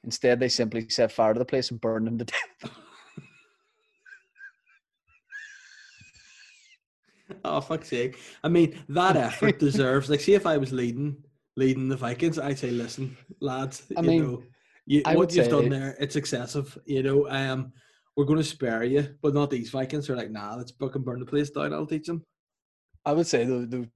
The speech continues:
Speaker 1: Vikings come across as complete bastards, and, uh,
Speaker 2: Yeah.
Speaker 1: I wish, uh, I wish history was different, and I wish the nuns had just come together and fucking
Speaker 2: <laughs> Yeah.
Speaker 1: sacked the Vikings. That would have been a lot of fun if the Vikings had just sailed back to
Speaker 2: But I mean,
Speaker 1: Scandinavia,
Speaker 2: I
Speaker 1: being
Speaker 2: th-,
Speaker 1: like,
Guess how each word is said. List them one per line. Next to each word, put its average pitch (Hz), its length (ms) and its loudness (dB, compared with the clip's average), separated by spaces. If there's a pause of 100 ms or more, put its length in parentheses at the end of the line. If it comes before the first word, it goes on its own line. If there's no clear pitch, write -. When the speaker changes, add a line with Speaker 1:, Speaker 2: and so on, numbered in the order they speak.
Speaker 1:
Vikings 127 400 -6
come 113 180 -6
across - 420 -14
as 147 180 -6
complete 131 680 -4
bastards, 139 720 -8
and, 127 300 -2
uh, 131 40 2
Speaker 2:
Yeah. 123 340 0 (760)
Speaker 1:
I 131 100 -2
wish, 135 380 -4
uh, 113 340 2 (100)
I 120 100 0
wish 120 580 -4
history 117 380 -2
was 107 100 -6
different, 117 380 -4
and 113 100 -4
I 113 40 -8
wish 110 180 -6
the 127 100 -10
nuns 123 480 -8
had 110 200 0
just 110 160 -12
come 113 160 -8
together 110 340 -6
and 120 200 -10
fucking 110 580 -14
Speaker 2:
<laughs> - 60 -20 (240)
Yeah. - 100 -16
Speaker 1:
sacked - 480 -4
the 131 60 -2
Vikings. 123 460 -6
That 147 140 0
would 143 100 0
have 131 60 -6
been 120 100 -2
a 117 60 -6
lot 113 180 -2
of 110 60 -8
fun 120 240 -4
if 151 120 -8
the - 100 -12
Vikings 117 420 -8
had 113 180 -8
just 113 220 -14 (260)
sailed 117 420 -4
back 120 280 -2
to 143 60 -2
Speaker 2:
But 151 60 0
I 156 40 0
mean, 165 120 2
Speaker 1:
Scandinavia, 113 600 -4
Speaker 2:
I - 40 -8
Speaker 1:
being 120 200 -4
Speaker 2:
th-, 120 140 -2
Speaker 1:
like, 120 140 -12